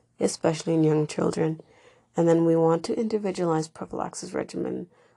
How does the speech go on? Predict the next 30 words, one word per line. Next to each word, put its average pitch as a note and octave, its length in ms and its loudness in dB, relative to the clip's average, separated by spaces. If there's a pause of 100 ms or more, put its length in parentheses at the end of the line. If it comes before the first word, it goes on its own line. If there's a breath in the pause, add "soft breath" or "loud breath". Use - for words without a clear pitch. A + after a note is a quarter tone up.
(100)
according G#3 420 2
to G3+ 80 -2
the G3+ 80 -8
patient's F#3 400 -6
usual F3+ 300 0
daily E3+ 340 -2
activity, G3 580 -2
schedule, E3 600 -4 (340 soft breath)
preferences, D#3+ 800 -2 (400)
um, D#3 300 0
not D#3+ 240 -2
based D3+ 380 -2
on D3+ 240 0
factor E3+ 420 -6
eight - 240 -10
target - 420 -12
peak - 380 -10 (400 soft breath)
and - 120 -4
trough - 360 0
levels. - 500 -10 (340 soft breath)
These F#3 180 0
are, E3+ 100 6
like, D#3+ 300 0
minute F3 640 2 (120)
details F#3 640 -6
that - 140 -8
your E3+ 160 -2
physician D#3+ 500 -2
will F3 320 -2
be D#3 300 -2